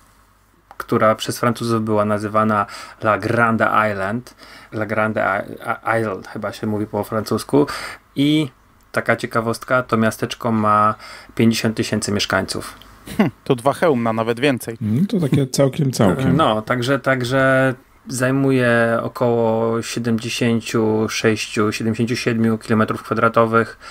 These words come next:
Speaker 1: i jest, e, no, całkiem sporym miasteczkiem. No i niestety tego, y, zupełnie nie widać, e,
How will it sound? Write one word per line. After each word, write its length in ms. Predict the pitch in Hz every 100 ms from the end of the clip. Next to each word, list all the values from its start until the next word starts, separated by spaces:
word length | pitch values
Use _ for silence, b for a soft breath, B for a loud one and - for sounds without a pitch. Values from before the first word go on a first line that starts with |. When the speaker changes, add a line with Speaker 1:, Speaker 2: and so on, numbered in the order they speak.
| B B B
Speaker 1:
i 160 | 117
jest, 440 | 117 107 110 - -
e, 640 | 98 101 101 101 98 98 98 - -
no, 80 |
całkiem 320 | 160 - - 113
sporym 320 | - 165 110
miasteczkiem. 600 | 95 - 95 - 90 98 _ - B B B B -
No 160 | 117 123
i 100 | 139
niestety 380 | 131 - 135
tego, 480 | 131 135 139 135 127
y, 360 | - 110 107 104
zupełnie 480 | 120 131 117 120 117
nie 160 | 113
widać, 540 | 107 107 92 95 - -
e, 420 | 87 92 90 98